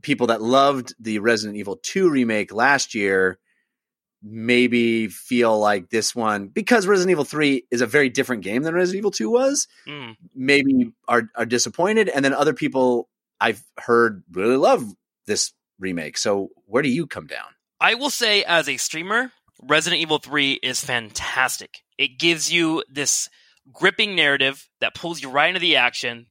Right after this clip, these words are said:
Speaker 2: There is no slowdown puzzles and whatnot that you're used to from Resident Evil one and Resident Evil two. The puzzles are quick, they're not hard to figure out, and you're moving through the game at light speed. I, I would say I'm halfway through it, and I'm only about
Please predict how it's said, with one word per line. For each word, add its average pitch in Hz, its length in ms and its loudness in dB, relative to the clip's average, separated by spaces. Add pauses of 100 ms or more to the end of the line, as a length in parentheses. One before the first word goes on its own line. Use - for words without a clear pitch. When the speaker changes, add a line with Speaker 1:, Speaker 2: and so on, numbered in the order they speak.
Speaker 2:
There 131 120 -4
is 135 200 -6
no 156 80 -2
slowdown 143 500 -2
puzzles 127 400 -4
and 123 140 -10
whatnot 117 340 -4
that 113 80 -4
you're 107 140 -10
used 127 260 -10
to 139 100 -10
from 123 140 -16
Resident 127 240 -10
Evil 117 100 -12
one 120 140 -6
and 117 60 -10
Resident 117 240 -10
Evil 113 100 -12
two. 123 240 -6 (340)
The - 60 -16
puzzles 127 260 0
are 117 80 -6
quick, 180 400 2
they're 139 80 -6
not 135 180 -2
hard 131 160 -2
to 107 40 -12
figure 127 340 -6
out, 147 220 4 (300)
and 139 100 0
you're 131 80 2
moving 135 240 -4
through 120 120 -10
the 120 60 -4
game 120 340 -2
at 110 200 -2
light 107 240 -6
speed. - 300 -14 (120)
I, 135 120 2
I 147 160 4
would 180 140 -2
say 175 120 -2
I'm 147 80 0
halfway 147 280 -2
through 156 220 -4
it, 202 180 2
and 143 100 -2
I'm 135 100 -2
only 135 160 -2
about 123 220 0